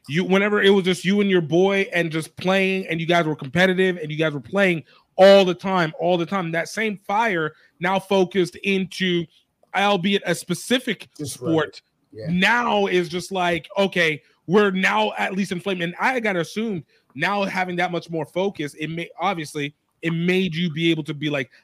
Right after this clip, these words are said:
Speaker 1: "I can improve much faster from that week to week basis."
Speaker 2: Learning how to work is the biggest thing,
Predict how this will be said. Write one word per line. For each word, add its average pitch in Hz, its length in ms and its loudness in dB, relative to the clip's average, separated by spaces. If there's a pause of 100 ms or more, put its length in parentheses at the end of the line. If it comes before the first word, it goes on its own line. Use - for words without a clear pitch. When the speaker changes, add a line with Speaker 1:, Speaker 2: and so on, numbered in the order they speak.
Speaker 1:
"I 175 140 2
can 175 100 0
improve 165 420 -2
much 156 300 -4
faster 139 580 -6 (220)
from 147 180 -6
that 139 200 2
week 143 220 -2
to 143 100 -10
week 131 260 -6
basis." 120 600 -4 (440)
Speaker 2:
Learning 196 520 4
how 180 180 4
to 156 80 4
work 151 400 4
is 131 140 0
the 143 100 -2
biggest 135 480 -2
thing, 135 380 -6